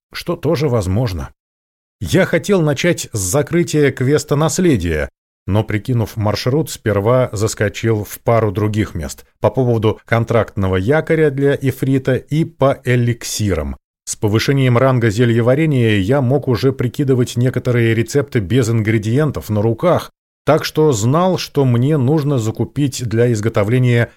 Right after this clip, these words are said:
эликсира телесной мощи. Физические статы для меня менее важны,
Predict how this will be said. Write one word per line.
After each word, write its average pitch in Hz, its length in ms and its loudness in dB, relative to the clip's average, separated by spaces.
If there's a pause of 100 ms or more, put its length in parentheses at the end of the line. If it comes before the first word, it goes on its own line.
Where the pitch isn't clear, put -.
(120)
эликсира 113 680 0
телесной 101 640 0
мощи. 98 400 -2 (360)
Физические 143 640 0
статы 165 360 0
для 127 180 0
меня 131 260 2
менее 123 440 2
важны, 87 380 0